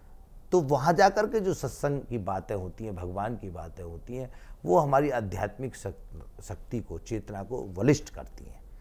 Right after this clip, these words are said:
और वो संस्कार हमारे ह-, परिवार में उन्नति का मार्ग प्रशस्त करते हैं।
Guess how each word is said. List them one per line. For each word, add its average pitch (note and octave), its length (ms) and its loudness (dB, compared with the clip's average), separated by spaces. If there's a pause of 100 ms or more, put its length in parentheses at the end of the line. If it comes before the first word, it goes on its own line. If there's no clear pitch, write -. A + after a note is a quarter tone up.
(240)
और C3+ 140 8
वो D#3 260 12
संस्कार C#3+ 520 6
हमारे G#2+ 500 0 (440)
ह-, - 220 -4 (840)
परिवार F#2 360 0
में B2+ 140 -4
उन्नति A2 460 -4
का B2+ 120 -2
मार्ग G#2 280 2
प्रशस्त - 580 -6
करते - 340 -16
हैं। G1+ 160 -16